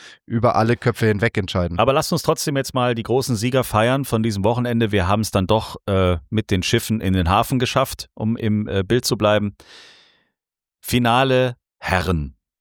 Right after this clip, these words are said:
Speaker 2: Dann fangen wir mit den Damen an. Finale Damen. Sankt Leon
Speaker 1: Mhm.
Speaker 2: Roth gegen deinen Arbeitgeber Stuttgart.
Speaker 1: Ja.
Speaker 2: Also, wir haben ja ein bisschen abgefragt vorher auf, auf Social Media, auf Instagram,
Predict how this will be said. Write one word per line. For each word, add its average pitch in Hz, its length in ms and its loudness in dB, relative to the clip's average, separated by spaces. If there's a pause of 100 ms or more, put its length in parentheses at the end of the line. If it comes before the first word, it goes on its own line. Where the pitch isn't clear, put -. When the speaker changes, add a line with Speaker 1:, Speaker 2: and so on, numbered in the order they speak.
Speaker 2:
Dann 160 100 0
fangen 196 180 2
wir 156 80 2
mit 127 100 0
den 95 120 -4
Damen 80 320 -2
an. 67 180 -8
Finale 110 500 0
Damen. 76 600 -4
Sankt 104 320 -4
Leon 127 220 0
Speaker 1:
Mhm. 107 60 -4
Speaker 2:
Roth 120 360 0
gegen 123 500 0 (320)
deinen 165 680 0 (560)
Arbeitgeber 117 720 -2 (380)
Stuttgart. - 640 -4
Speaker 1:
Ja. - 880 -20 (300)
Speaker 2:
Also, 113 300 2 (960)
wir 110 120 2
haben 147 120 2
ja 147 40 4
ein 127 60 2
bisschen 127 280 0
abgefragt 131 520 0
vorher 135 440 2
auf, 117 280 -2
auf 110 160 -2
Social 120 300 -2
Media, 123 300 2
auf 117 100 -2
Instagram, 127 600 0